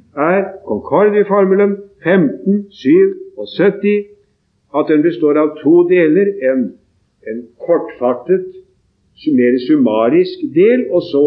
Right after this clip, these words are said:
en utførligere del som behandler de samme tingene en gang til, og går mer grundig inn på dem. Og de første da som, eh,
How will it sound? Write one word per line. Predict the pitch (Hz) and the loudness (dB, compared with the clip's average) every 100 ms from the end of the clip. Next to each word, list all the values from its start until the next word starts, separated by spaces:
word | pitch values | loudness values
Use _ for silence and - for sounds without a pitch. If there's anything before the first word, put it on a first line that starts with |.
| 151 | 0
en | 147 165 180 | -2 -2 -2
utførligere | 185 - 117 117 120 135 147 151 | -4 -4 -2 0 2 2 2 0
del | 165 190 | 0 0
som | 156 151 | -2 -2
behandler | 170 135 123 127 147 | -2 -2 -2 0 0
de | 165 - | -2 -2
samme | 175 139 113 151 | -2 -2 -2 -4
tingene | 127 123 135 156 160 131 | -2 0 2 0 -4 0
en | 135 151 170 175 165 - _ 120 | 2 2 2 -2 -8 -14 _ -4
gang | 123 131 120 - _ _ | 0 0 0 -6 _ _
til, | - 113 92 - _ _ | -6 -4 -4 -10 _ _
og | 104 | -4
går | 117 131 | 0 2
mer | 113 107 123 123 - 104 | 2 0 0 -6 -14 -4
grundig | 131 151 139 87 95 123 123 120 98 | 0 2 2 0 -2 -2 -2 -4 -4
inn | 101 101 | -4 -4
på | 101 98 | -8 -8
dem. | 101 80 - _ _ _ _ _ _ _ _ _ _ _ _ - _ _ _ | -6 -8 -14 _ _ _ _ _ _ _ _ _ _ _ _ -20 _ _ _
Og | 202 190 | -2 0
de | 220 | 0
første | 208 220 - 214 | 0 0 0 -2
da | 175 175 170 | 0 0 0
som, | 180 180 180 | 0 0 0
eh, | 185 185 | 0 0